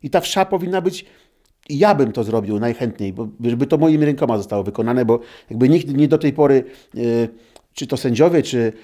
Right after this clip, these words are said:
czy też nikomu nie za-, nik-, nik-, nikomu, nikomu odwagi nie starczyło, żeby tą wszę zgnieść.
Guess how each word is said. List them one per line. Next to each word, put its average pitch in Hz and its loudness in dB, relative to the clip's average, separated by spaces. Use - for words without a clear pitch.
czy 123 -8
też 120 -2
nikomu 135 4
nie 135 4
za-, 127 2
nik-, 117 -8
nik-, 135 -4
nikomu, 139 2
nikomu 135 2
odwagi 131 2
nie 117 0
starczyło, 123 0
żeby 113 -2
tą 120 0
wszę 123 -2
zgnieść. 101 -6